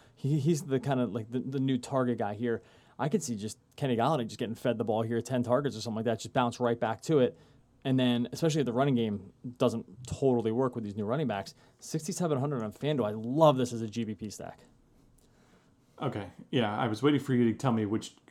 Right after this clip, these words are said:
Speaker 2: type of contest you were gonna play him in, 'cause big tournaments, I mean, sure, but, like, get back to what he was. Five catches? <laughs> Is that, is that what I'm getting excited about out of Kenny Golladay? I mean,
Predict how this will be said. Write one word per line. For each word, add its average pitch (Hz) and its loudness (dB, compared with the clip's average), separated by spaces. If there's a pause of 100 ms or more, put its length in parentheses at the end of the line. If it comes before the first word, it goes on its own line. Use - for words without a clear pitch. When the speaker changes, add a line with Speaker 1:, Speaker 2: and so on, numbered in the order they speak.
Speaker 2:
type 117 -4
of - -18
contest 110 -4
you 127 -4
were 113 2
gonna 117 0
play 123 -2
him 120 -2
in, 120 -4
'cause 113 -6
big 139 -2
tournaments, 110 -4
I 120 -6
mean, 101 -4
sure, 104 -4 (360)
but, 117 2
like, 101 -2
get 131 2
back 127 2
to 117 0
what 107 2
he 101 -2
was. 110 -2 (200)
Five 104 0
catches? 139 -6
<laughs> 120 -12
Is 117 -6
that, 113 -2
is 139 2
that 131 2
what 127 0
I'm 117 0
getting 117 2
excited 120 -2
about 131 -4 (280)
out - 0
of 120 -4
Kenny 123 2
Golladay? 117 0
I 104 -2
mean, 101 -4